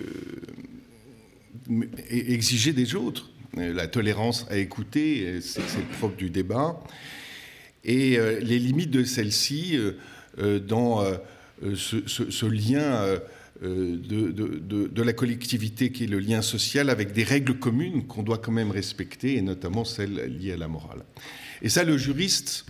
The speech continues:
même s'il n'aime pas, euh, s'intéresser à la morale, parce qu'il sent bien que c'est quelque chose d'impalpable, qui change selon les époques, selon les géographies, et cetera, il a été obligé, sur le terrain de l'exercice de la liberté d'expression,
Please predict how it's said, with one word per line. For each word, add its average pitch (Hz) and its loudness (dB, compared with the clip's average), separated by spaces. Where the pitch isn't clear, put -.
même 127 2
s'il 123 0
n'aime 104 2
pas, 143 2
euh, 87 -4
s'intéresser 90 -4
à 87 2
la 80 -2
morale, 113 2
parce - -8
qu'il 85 -8
sent 90 -4
bien 101 -2
que 92 -6
c'est 90 -8
quelque - -14
chose 87 -12
d'impalpable, 90 -6
qui 85 -12
change 90 -6
selon 85 -6
les 82 -8
époques, 92 -6
selon 85 -4
les 82 -4
géographies, 82 -6
et - -16
cetera, 110 -4
il 110 2
a 127 6
été 131 2
obligé, 120 2
sur 127 -2
le 87 -6
terrain 110 2
de 113 0
l'exercice 98 -4
de 104 -2
la 90 0
liberté 87 -2
d'expression, 120 -2